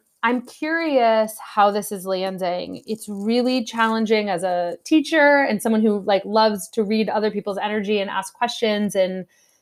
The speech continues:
think more critically to just have an open-ended kind of conversation like this because there's not that opportunity. So hopefully you're in the Lola community on the Mighty Networks and you can jump in and ask me a question. Um, love to do a Q and A. We've got a Q and A coming up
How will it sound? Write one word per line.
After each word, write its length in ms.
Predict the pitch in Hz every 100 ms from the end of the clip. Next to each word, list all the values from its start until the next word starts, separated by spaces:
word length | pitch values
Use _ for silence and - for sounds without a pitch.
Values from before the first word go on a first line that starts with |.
| _
think 240 | 277 277 254
more 160 | 240
critically 580 | 233 240 226 233 240 240
to 120 | 240
just 220 | 240 220 -
have 220 | 190 190
an 120 | 190
open-ended 640 | 202 196 196 180 185 190
kind 200 | 185 202
of 60 | 190
conversation 640 | - 196 208 - 190 240
like 220 | 240 254 -
this 200 | 262 262
because 640 | 196 - 202 190 190 185
there's 180 | 190 -
not 160 | 196
that 140 | 190 190
opportunity. 720 | 185 196 - 190 196 240 247
So 420 | 240 208 196 196 - - _ _ -
hopefully 420 | 277 285 302 294
you're 120 | 277
in 140 | 247
the 80 | 240
Lola 260 | 233 226 226
community 640 | 226 233 226 220 220 220
on 180 | 196 190
the 60 |
Mighty 260 | 202 269 269
Networks 540 | 262 254 247 233 233
and 100 | 214
you 80 | 208
can 200 | 196 202
jump 200 | 214 214
in 240 | 294 285 254
and 80 |
ask 240 | 202 190 -
me 120 | 202
a 20 |
question. 840 | - 254 240 - 240 214 208 208 202 _ _ -
Um, 480 | 208 202 190 185 185
love 240 | 196 233 226
to 120 | 247
do 160 | 240
a 60 | 233
Q 260 | 233 240 226
and 80 |
A. 160 | 214 214
We've 180 | 208 208
got 160 | 233
a 60 | 269
Q 260 | 277 277 254
and 100 | 247
A 160 | 233
coming 380 | 233 240 226 220
up 260 | 214 214